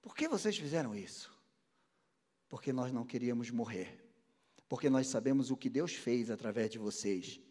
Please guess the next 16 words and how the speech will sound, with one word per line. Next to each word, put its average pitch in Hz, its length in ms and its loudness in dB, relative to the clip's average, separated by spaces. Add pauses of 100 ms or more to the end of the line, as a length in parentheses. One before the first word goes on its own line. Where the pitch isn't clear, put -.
(120)
com 117 100 0
Jericó 110 480 0
e 127 100 2
Ai. 113 320 0 (1500)
Então 185 260 0
nós 170 560 2 (480)
inventamos 220 920 6
essa 147 300 2
mentira 139 720 2
pra 139 180 -2
que 139 100 -8
você 135 280 -2
fizesse 135 400 -2
um 117 60 0
pacto 139 600 -6
conosco 104 680 -4